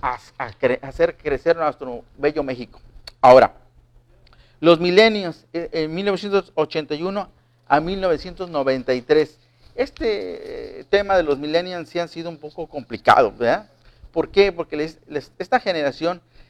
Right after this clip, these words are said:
que también conocida como Y, Y, Y o millennials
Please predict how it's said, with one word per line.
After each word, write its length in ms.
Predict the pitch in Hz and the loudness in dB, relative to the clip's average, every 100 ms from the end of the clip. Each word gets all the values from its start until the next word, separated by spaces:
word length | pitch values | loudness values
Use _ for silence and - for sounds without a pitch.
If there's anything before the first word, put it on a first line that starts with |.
| _ _ | _ _
que 280 | 143 139 135 | -2 0 2
también 280 | 147 139 180 | 0 0 -2
conocida 540 | 185 160 - 165 165 | -2 -2 -4 0 0
como 680 | - 143 131 123 120 113 - _ | 0 -8 -2 0 0 0 -4 _
Y, 100 | 123 123 143 165 151 - 127 127 131 - | -12 -6 0 0 0 -4 -14 -14 -16 -12
Y, 260 | 151 127 _ _ | -12 -14 _ _
Y 360 | 127 160 147 - _ _ | 0 4 4 2 _ _
o 120 | - | -12
millennials 840 | 127 127 151 165 139 147 180 _ | -8 0 4 4 2 -6 -10 _